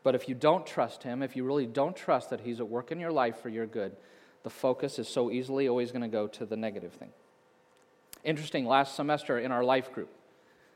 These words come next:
we did the book Respectable Sins. This principle kept coming up over and over and over with the respectable sins. That if you don't really ultimately trust God and his goodness in your life,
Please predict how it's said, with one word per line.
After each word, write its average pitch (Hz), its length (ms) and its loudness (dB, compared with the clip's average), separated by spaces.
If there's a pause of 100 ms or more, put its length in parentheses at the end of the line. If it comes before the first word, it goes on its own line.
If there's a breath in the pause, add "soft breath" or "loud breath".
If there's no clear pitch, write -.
(200 soft breath)
we 120 100 -2
did 120 180 -2
the 120 60 -4
book 123 240 2
Respectable 120 560 -4
Sins. 107 480 -10
This 165 240 -2
principle 143 460 -4
kept - 260 -4
coming 143 260 -2
up 123 220 0
over 151 300 4
and 156 160 2
over 139 260 2
and 131 80 0
over 120 300 2
with 117 160 -2
the 120 80 -6
respectable 117 500 -4
sins. 117 340 -8 (380 loud breath)
That 135 220 6
if 127 120 2
you 135 200 2
don't 147 240 4
really 156 340 6
ultimately 160 480 4
trust 156 400 4
God 147 260 8
and 127 120 0
his 127 160 -2
goodness 131 360 -2
in 165 100 -4
your 160 120 -2
life, 120 260 4